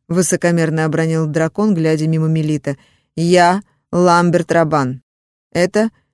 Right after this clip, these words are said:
Вероника Колт». «Вероника», машинально поправила я. «Дочь директора Академии Гаргулей»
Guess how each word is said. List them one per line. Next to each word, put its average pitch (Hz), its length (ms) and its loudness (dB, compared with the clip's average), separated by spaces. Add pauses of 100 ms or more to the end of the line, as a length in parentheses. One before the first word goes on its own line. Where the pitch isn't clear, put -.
(200)
Вероника 180 600 2
Колт». - 500 -8 (180)
«Вероника», 156 920 -4 (500)
машинально 156 600 -6
поправила 156 540 -10
я. 151 260 -10 (520)
«Дочь 196 480 2
директора 170 800 0 (320)
Академии 175 720 0
Гаргулей» 156 680 -2